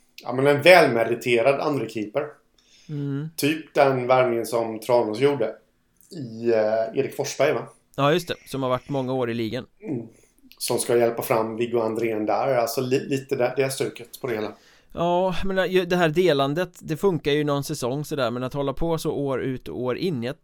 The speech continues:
Speaker 2: tror inte riktigt på den lösningen.
Speaker 1: Nej, alltså inte när, när man inte kommer någon vart. Eh, vi har ju sett framgångsrika exempel på det förr, eh, i olika klubbar, men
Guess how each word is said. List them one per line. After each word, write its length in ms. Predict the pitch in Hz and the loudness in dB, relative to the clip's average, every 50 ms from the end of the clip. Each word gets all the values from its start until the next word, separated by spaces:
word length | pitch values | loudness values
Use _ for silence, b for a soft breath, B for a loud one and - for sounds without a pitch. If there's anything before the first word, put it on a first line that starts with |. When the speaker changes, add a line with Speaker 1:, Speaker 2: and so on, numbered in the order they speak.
| _ - | _ -10
Speaker 2:
tror 380 | - - 139 147 180 180 - - | -6 -4 -4 -2 -4 -4 -6 -6
inte 360 | - 175 143 113 - - 156 | -4 -4 -6 -6 -6 -6 -6
riktigt 440 | 165 165 - - - 165 - - - | -6 -6 -8 -12 -14 -14 -14 -14 -8
på 220 | - 135 120 120 | -6 -4 -4 -2
den 280 | 120 135 120 110 113 113 | 0 0 -2 -2 -2 -4
lösningen. 440 | 117 101 95 - - - - - 139 b b b b b b b _ _ - | -4 -4 -6 -8 -12 -14 -14 -14 -18 b b b b b b b _ _ -8
Speaker 1:
Nej, 880 | - 185 180 170 185 196 202 208 214 214 220 220 208 - 180 190 208 196 | -4 0 4 6 8 8 8 8 10 10 10 10 10 6 2 4 6 6
alltså 480 | 175 180 - 208 202 202 196 190 190 | 6 6 8 10 12 12 12 10 8
inte 460 | 185 214 220 214 - - 147 139 139 | 6 4 2 -2 0 4 6 8 8
när, 440 | 139 139 139 143 143 143 139 147 151 | 8 8 8 8 8 8 8 6 6
när 140 | 160 147 156 | 4 2 2
man 100 | 190 233 | 2 2
inte 120 | - 196 | 0 -2
kommer 340 | - - - 143 - 101 120 | -2 2 4 4 4 4 0
någon 140 | 147 202 233 | 0 0 2
vart. 420 | 233 - - - - - - - - | 2 0 0 -2 -6 -10 -10 -8 -2
Eh, 380 | 165 139 135 131 131 131 131 131 | 4 6 6 8 8 6 4 4
vi 80 | 147 | 6
har 80 | 151 165 | 6 6
ju 80 | 165 - | 6 4
sett 340 | - 143 113 110 - - | 4 4 2 2 -2 0
framgångsrika 540 | - 185 202 185 156 139 - 151 139 - 143 135 | 4 4 6 6 4 2 0 -2 0 2 0 2
exempel 360 | - - 139 123 120 123 117 | 4 4 2 2 2 -2 -4
på 140 | - 123 117 | -2 0 0
det 60 | 117 | 2
förr, 300 | - 117 117 135 - - B B B B B B B B B B B - | 6 8 8 8 6 2 B B B B B B B B B B B -2
eh, 120 | 160 165 165 | 0 0 2
i 240 | - 196 220 180 | 0 0 2 6
olika 280 | 185 180 160 - 151 123 | 8 8 8 8 4 2
klubbar, 380 | - 147 147 147 123 120 120 131 | 4 4 6 8 6 6 6 6
men 300 | 135 135 139 135 139 | 4 4 4 2 0